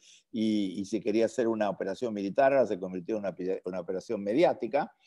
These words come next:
Y están todos muy preocupados porque, en realidad,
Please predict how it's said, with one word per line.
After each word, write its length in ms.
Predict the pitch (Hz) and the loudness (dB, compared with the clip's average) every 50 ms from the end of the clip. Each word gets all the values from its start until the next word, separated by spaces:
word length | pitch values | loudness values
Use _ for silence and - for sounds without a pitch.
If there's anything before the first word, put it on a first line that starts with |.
| _ _ _ _ _ _ _ _ | _ _ _ _ _ _ _ _
Y 100 | - 98 | -6 -6
están 220 | 92 - 120 107 | -2 0 0 2
todos 180 | 92 127 117 107 | 4 4 4 4
muy 140 | 123 123 98 | 4 2 0
preocupados 760 | - 110 95 87 113 117 - 196 175 156 131 127 135 131 - - | 2 0 0 2 2 4 8 8 10 10 10 10 8 6 4 2
porque, 580 | 110 95 87 - - 98 95 95 92 87 - _ _ _ _ _ _ | -2 -2 -2 0 0 0 2 2 0 -2 -4 _ _ _ _ _ _
en 260 | - - 98 98 95 95 | -10 -6 -6 -4 -2 0
realidad, 680 | 98 92 92 98 104 117 127 131 127 120 117 113 107 | 0 2 4 6 8 8 10 10 10 8 8 6 4